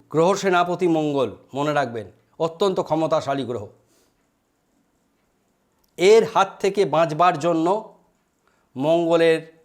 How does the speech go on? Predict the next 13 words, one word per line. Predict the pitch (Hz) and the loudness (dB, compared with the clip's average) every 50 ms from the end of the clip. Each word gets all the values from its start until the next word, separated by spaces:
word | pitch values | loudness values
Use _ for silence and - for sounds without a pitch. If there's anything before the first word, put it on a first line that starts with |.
| 98 98 | -12 -6
বীজ | 123 160 170 156 151 | -2 -2 -2 -2 -2
মন্ত্র | 165 165 160 156 139 156 151 147 | -4 -2 -4 -2 -2 -2 -4 -2
করবেন | 151 147 147 143 139 143 139 139 | -2 -4 -4 -2 -2 -2 -4 -4
স্নান | 131 - - 135 131 139 147 147 147 | -6 -8 -6 -4 -2 -2 -2 -2 -4
করে, | 143 151 147 151 160 170 185 - _ _ _ _ _ _ _ _ _ _ _ _ _ _ _ - - 156 | -4 -2 -2 -2 -2 -4 -8 -14 _ _ _ _ _ _ _ _ _ _ _ _ _ _ _ -4 -2 0
ওং | 175 180 180 175 156 131 | 2 2 2 0 0 -2
হুং | 104 135 180 208 214 202 190 170 | -2 0 0 0 0 0 -2 -2
শ্রীং | 143 - - 180 202 226 240 233 226 208 | -4 -4 -2 0 2 2 0 0 -2 -2
মঙ্গলায়, | 196 185 180 165 156 147 135 117 107 95 92 - _ _ _ _ _ _ _ _ _ - | 0 0 0 0 0 0 0 0 -2 -4 -8 -14 _ _ _ _ _ _ _ _ _ -6
ওং | 165 170 185 196 190 185 175 143 | -2 0 2 2 2 2 0 -2
হুং | 117 107 160 202 208 202 190 180 165 | -2 -2 0 0 2 0 0 -2 -2
শ্রীং | - - - 175 202 220 220 214 202 | -4 -2 0 2 2 2 2 0 0
মঙ্গলায়। | 185 170 165 160 143 131 123 110 101 90 | 0 0 -2 0 0 -2 -2 -2 -4 -6